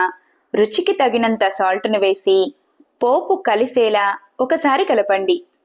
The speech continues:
పోపు చక్కగా కలిసిన తర్వాత స్టవ్ని లో ఫ్లేమ్లో ఉంచి ఐదు నిమిషాల వరకు కలుపుతూ ఫ్రై చేయండి. రైస్ చక్కగా ఫ్రై అయిన తర్వాత సన్నగా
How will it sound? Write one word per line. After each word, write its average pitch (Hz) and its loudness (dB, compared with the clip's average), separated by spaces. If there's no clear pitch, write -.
పోపు 277 2
చక్కగా 220 0
కలిసిన 214 0
తర్వాత 190 0
స్టవ్ని 254 0
లో 208 4
ఫ్లేమ్లో 214 2
ఉంచి 196 -2
ఐదు 240 0
నిమిషాల 254 0
వరకు 202 2
కలుపుతూ 339 0
ఫ్రై 220 0
చేయండి. 190 0
రైస్ 262 -2
చక్కగా 226 0
ఫ్రై 202 2
అయిన 208 -4
తర్వాత 190 0
సన్నగా 208 0